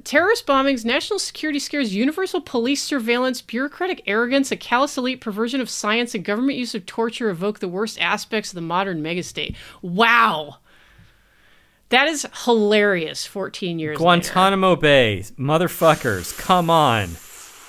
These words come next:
Speaker 1: This was only, what, like, six years after, uh,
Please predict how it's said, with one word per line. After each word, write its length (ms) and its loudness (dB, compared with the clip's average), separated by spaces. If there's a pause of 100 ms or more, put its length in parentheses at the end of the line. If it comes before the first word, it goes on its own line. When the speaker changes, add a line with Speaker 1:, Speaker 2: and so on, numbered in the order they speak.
(240)
Speaker 1:
This 320 -6
was 100 -4
only, 280 2
what, 280 0
like, 180 -8
six 300 -10
years 220 -6
after, 540 -6
uh, 320 -6